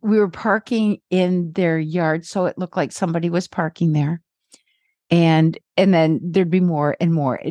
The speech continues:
to the point where the driveway was a bit of a <laughs> landmine. And so I'm just, well, I'm not gonna park here anymore because it's just getting too difficult to go through.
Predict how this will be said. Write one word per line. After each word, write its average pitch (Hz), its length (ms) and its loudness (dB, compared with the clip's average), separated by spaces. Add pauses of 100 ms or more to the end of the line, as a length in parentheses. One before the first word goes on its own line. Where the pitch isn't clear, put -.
(100)
to - 240 -2
the 180 80 2
point 165 320 0
where 160 200 2
the 156 100 -4
driveway 147 560 0
was 147 500 -2
a 165 60 -4
bit 170 200 2
of 170 120 0
a 170 60 2
<laughs> 156 80 0
landmine. 160 640 0
And 185 160 0
so 160 220 0
I'm 151 160 -2
just, 151 300 -8 (760)
well, 135 180 -4
I'm 165 100 -2
not 196 140 2
gonna 214 180 0
park 208 300 -2
here 165 180 -2
anymore 156 600 0
because 156 480 -2
it's 147 200 -4
just 175 220 -2
getting 170 240 2
too 180 120 0
difficult 165 500 -4
to 170 80 -2
go 156 200 2
through. 143 300 -6